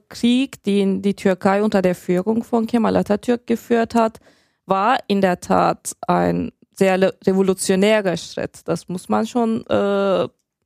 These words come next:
trotz allen Fehlern, die im Nachhinein eventuell begangen sind, so sehen. Ja, der war der Gründer von der modernen Republik, der sich auch mit Europa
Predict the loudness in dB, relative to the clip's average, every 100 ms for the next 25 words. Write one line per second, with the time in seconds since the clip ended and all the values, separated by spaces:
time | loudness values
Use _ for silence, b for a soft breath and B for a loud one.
0 | _ _ _ _ -2 0 0 -2 0 0
1 | 0 0 -2 0 0 2 0 0 0 0
2 | 2 2 0 0 0 -2 -4 -4 -2 -2
3 | -2 0 0 0 -2 -2 0 -2 -2 -2
4 | -2 -4 -4 -2 0 0 0 -2 -2 -2
5 | -4 b b b 0 0 2 2 0 -4
6 | _ _ _ -2 0 -2 -2 0 2 0
7 | 0 -2 0 0 -2 0 0 0 -2 -4
8 | -2 -6 -2 -4 -2 0 0 -4 -4 -2
9 | -2 -6 b b b -2 0 0 2 0
10 | 2